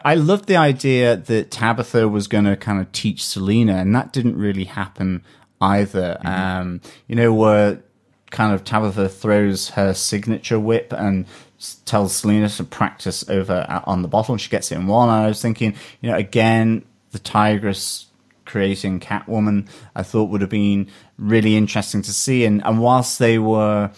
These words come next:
Speaker 1: obviously together in the Sirens, they didn't, r-, there, there wasn't really that kind of, you know, teacher-student relationship. Uh, it would kind of been, you know, similar to Alfred and, and Bruce.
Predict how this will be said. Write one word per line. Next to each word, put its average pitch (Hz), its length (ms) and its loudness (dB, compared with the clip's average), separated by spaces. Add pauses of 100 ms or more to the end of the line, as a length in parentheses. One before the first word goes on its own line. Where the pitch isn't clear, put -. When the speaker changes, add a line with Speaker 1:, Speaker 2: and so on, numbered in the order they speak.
(240)
Speaker 1:
obviously 104 380 -4
together 101 420 -4
in 92 120 -2
the 90 40 -6
Sirens, 113 640 0
they 123 120 -4
didn't, 170 560 -4
r-, 143 400 -2 (220)
there, 143 280 0
there 147 120 2
wasn't 151 320 4
really 123 440 4
that 104 300 0
kind 104 300 2
of, 95 220 0
you 117 100 -4
know, 95 160 2
teacher-student 95 960 -6
relationship. 90 800 -8 (280)
Uh, 104 180 0
it - 180 -2
would 135 260 -4
kind 151 240 2
of 127 180 2
been, 120 520 2
you 135 100 -2
know, 104 160 2
similar 107 380 0
to - 180 -2
Alfred 95 400 -2
and, 90 280 -4
and 87 280 -6
Bruce. 90 460 -4